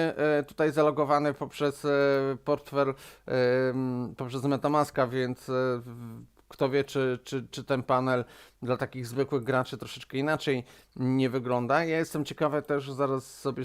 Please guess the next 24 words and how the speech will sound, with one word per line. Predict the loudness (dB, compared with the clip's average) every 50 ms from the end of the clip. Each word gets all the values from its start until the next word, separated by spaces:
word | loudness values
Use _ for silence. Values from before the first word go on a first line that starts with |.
| -4
na | -2 -2
szybko | -2 -4 -6 -8 -6 -6
sprawdzimy, | -6 -4 -2 -2 -2 -2 -2 -2 0 0 0 0 -2 -4 -10 -20 -20 _ _ _ _ _ -6
em, | -4 -2 -2 -2 -2 -2 -2 -2 -2 -2 -4 -4 -6 -10 _ _ _ _ _ _ _ _ _ _ _ _ _ _ _ _ _ _ _ -20 -20 _ -16
<laughs> | -6 0 2 4 4 4
dokładnie, | 4 0 0 4 8 8 8 8 8 6 0 -2
kciukowy | -4 -4 -6 0 4 4 4 6 4 4
oprawca. | 4 4 6 8 10 10 10 8 6 4 4 4 4 4 4 0 -4 -2 -2 -2 0 2 4 6 6 4 4 0 -2
<laughs> | -10 -18 -18 -20 -20 -20 -20 -10 -6 -4 -2 0 0 -2 -2 0
Pięknie | 2 4 4 4 4 4 4
to | 4 6
nazwałeś, | 4 4 4 4 4 6 6 6 4 4 2
Maracki. | 2 4 4 4 2 -2 -6 -6 -6 -6 -6 -6 -4
Od | 0 0 0 0 0
dzi-, | 0 0 0 2 4
od | 4 2 2 0
dzisiaj... | -8 -4 0 4 4 4 4 2 0 -6 -18 -20 -20 -20 _ _
e, | -2 2 4 4 6 6 4 4
masz | 4 2 2 2 0
taki | -4 -4 -4 -4 -6
tytuł, | -2 0 0 0 0 -4 -6
kciukowy | -8 -6 -4 -4 0 0 0 2 2
oprawca. | 2 2 2 2 4 4 4 4 2 -2 -2 -2
<laughs> | -2